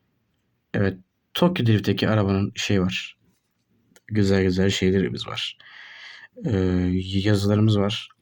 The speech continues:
Egzoz şeyimiz var. Gerçekten, e, bu araba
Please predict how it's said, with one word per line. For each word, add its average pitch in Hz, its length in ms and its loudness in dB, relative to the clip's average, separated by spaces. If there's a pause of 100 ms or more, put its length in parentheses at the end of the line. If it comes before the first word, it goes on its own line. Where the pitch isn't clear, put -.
(3500)
Egzoz 120 440 4
şeyimiz 117 320 4
var. 113 380 -2 (2000)
Gerçekten, 117 720 2 (200)
e, 113 460 4
bu 117 200 2
araba 107 380 2